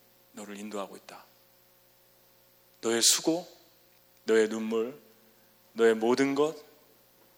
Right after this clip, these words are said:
내가 다 보고 있다. 내가 다 알고 있다. 너는 우연이 아니다. 네가 지금 이 일하고 있는 건 우연이 아니다.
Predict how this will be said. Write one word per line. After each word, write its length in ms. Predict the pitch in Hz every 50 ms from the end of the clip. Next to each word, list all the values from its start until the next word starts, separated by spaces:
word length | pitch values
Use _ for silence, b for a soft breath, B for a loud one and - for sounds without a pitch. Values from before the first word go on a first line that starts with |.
| _ _ _ _
내가 200 | - 113 104 110
다 120 | - - - - - - -
보고 220 | - - 117 110 104
있다. 320 | 95 - - - - - _ _ _ _ _ _ _ _ _ _ _ _ _ _ _ _ _ _ _ _ _ _ _ _ _ _ _ _ _ _ _ _ _ _ _ _ _ _ _ _ _ -
내가 160 | 113 110 104
다 100 | - - - - - 117
알고 180 | 107 101 104
있다. 320 | 95 - - - - - - _ _ _ _ _ _ _ _ _ _ _ _ _ _ _ _ _ _ _ _ _ _ _ _ _ _ _ _ _
너는 220 | - 110 104 101 101
우연이 280 | 107 110 110 104 98
아니다. 300 | 95 98 98 98 - - - - - - - - - _ _ _ _ _ _ _ _ _ _ _ B B B
네가 160 | - 127 139 127
지금 200 | 139 147 139 127
이 140 | 123 135
일하고 300 | 160 165 160 151 143 151
있는 220 | 143 127 123 117 110
건 160 | 113 107 101
우연이 320 | 101 107 113 120 123 123
아니다. 400 | 117 101 104 107 107 - - -